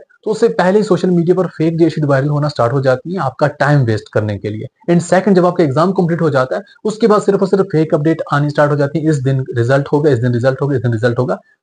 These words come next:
इन चीजों से आपने थोड़ा बहुत aware रहना है। जैसा कि यहाँ पर आप देख सकते हैं, ट्वेल्थ class की एक fake date sheet social media पर viral हो रही थी। देखो, कुछ चीजों को common sense use करके हम decode कर सकते हैं, कौन सी real है, कौन सी fake है।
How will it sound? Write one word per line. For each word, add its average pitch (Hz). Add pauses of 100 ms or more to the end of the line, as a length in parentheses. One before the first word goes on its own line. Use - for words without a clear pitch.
(100)
इन 226
चीजों 175
से 170
आपने 127
थोड़ा 120
बहुत 135
aware 110
रहना 101
है। -
जैसा 190
कि 220
यहाँ 190
पर 208
आप 208
देख 175
सकते 185
हैं, 185
ट्वेल्थ 170
class -
की 185
एक 180 (100)
fake 170
date 143
sheet 156
social 147
media 135
पर 131
viral 120
हो 131
रही 113
थी। - (200)
देखो, 180
कुछ 208
चीजों 180
को 185
common 147
sense 170
use 139
करके 151
हम 147
decode 156
कर 139
सकते -
हैं, 156
कौन 139
सी 139
real 135
है, 151
कौन 135
सी 165
fake 117
है। -